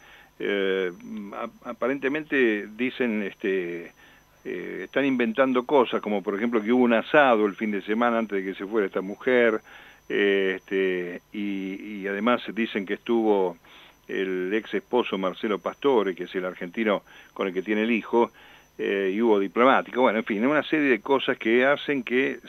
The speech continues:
se quiera marcar algo que va a suceder en estos días aquí en, en nuestro país, que, mm, este, eh, sostienen esta teoría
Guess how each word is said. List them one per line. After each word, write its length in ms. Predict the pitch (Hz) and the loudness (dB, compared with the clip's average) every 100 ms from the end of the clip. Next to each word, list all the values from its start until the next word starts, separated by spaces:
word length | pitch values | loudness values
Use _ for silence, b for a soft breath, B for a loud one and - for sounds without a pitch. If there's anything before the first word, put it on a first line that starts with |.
| - | -8
se 160 | 113 101 - | -6 -6 -8
quiera 360 | 139 135 127 113 | -4 0 2 2
marcar 520 | 110 104 - 135 131 | 0 -2 0 2 2
algo 220 | 139 147 117 | 0 0 2
que 80 | |
va 100 | 113 | 0
a 40 | 117 | 0
suceder 460 | 110 107 107 120 | -2 -2 0 0
en 100 | 113 | 0
estos 300 | 113 - 113 | -4 -2 -2
días 340 | 131 113 101 92 | 0 0 -2 -6
aquí 300 | 87 113 101 | -8 -6 -6
en, 320 | 90 80 71 _ B B B | -8 -12 -16 _ B B B
en 100 | 101 | -6
nuestro 300 | 104 101 113 | -6 -2 0
país, 320 | 104 117 117 - B B B B B _ _ | 4 2 2 -4 B B B B B _ _
que, 320 | 123 123 131 - | 6 6 6 0
mm, 280 | 117 107 104 | -2 0 0
este, 800 | 98 - 104 98 95 90 90 85 B B B - | 0 0 0 2 2 0 -6 -12 B B B -10
eh, 260 | 110 95 92 - | -6 -4 -4 -2
sostienen 640 | 104 - 120 113 101 95 | -2 2 2 4 0 -4
esta 300 | 98 - 92 87 | -8 -4 -6 -4
teoría 600 | - 101 107 104 95 85 | -4 -2 0 -2 -4 -8